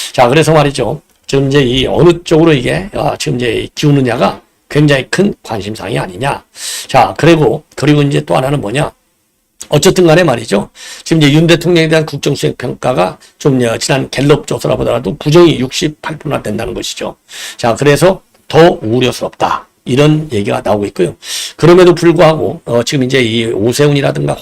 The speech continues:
어, 또는 이 홍준표 이런 분들은 한동훈하고 거리를 두고 있는 그런 상황. 그래서 본인들의 이미지 관리에 굉장히 지금 치중하고 있다.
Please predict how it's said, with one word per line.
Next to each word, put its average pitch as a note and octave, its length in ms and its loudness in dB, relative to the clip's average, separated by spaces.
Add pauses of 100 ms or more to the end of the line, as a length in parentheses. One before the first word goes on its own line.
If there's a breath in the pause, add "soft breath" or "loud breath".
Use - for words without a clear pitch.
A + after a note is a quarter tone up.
(140)
어, G#2+ 200 -2
또는 D3+ 340 0 (100)
이 A2+ 160 -2 (100)
홍준표 D3+ 480 0 (400 loud breath)
이런 E3 400 4
분들은 D3 640 2
한동훈하고 C3+ 640 -2
거리를 A#2 760 0
두고 A#2 380 -2
있는 A2 360 -4
그런 D3 260 0
상황. A2+ 300 -6 (280)
그래서 C#3+ 380 0 (360 loud breath)
본인들의 E3+ 420 6
이미지 C3+ 360 2
관리에 C#3 380 0
굉장히 C#3 440 2
지금 A2+ 220 -8 (160)
치중하고 C3 460 -2
있다. A#2+ 380 -4